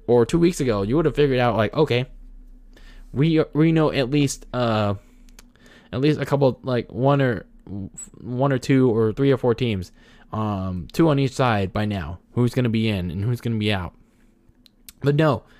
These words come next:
<laughs> literally, literally, like, there's literally, uh, uh, it's an arms race. I mean, sure, we already know that the Lions, the Texans, the Jets, the Jags, like, we already know their shit. <laughs> We already know their shit.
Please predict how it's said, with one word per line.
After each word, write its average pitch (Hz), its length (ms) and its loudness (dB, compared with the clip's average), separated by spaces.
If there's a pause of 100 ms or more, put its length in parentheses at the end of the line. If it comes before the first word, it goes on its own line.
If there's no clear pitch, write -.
(140)
<laughs> - 340 -10
literally, 277 400 2 (800)
literally, 233 400 4
like, 165 420 2
there's 170 240 2
literally, 160 520 4
uh, 120 440 2 (240)
uh, 101 160 -8
it's 156 220 0
an 147 100 4
arms 120 300 2
race. 85 320 -4 (360)
I 117 40 -8
mean, 110 300 -2 (300)
sure, 117 220 -4
we 107 100 0
already 139 180 2
know 131 220 2
that 117 140 0
the 107 100 -2
Lions, 120 540 0 (220)
the 95 120 -6
Texans, 120 680 0 (240)
the 104 120 0
Jets, 123 600 0
the 98 100 -4
Jags, 113 540 0 (400)
like, 107 180 -4 (220)
we 135 220 2
already 143 180 4
know 95 140 -2
their 85 140 -4
shit. 135 320 -2 (320)
<laughs> 180 80 6 (300)
We 226 100 4 (100)
already 185 300 4
know 131 160 2
their 135 160 4
shit. 104 320 -4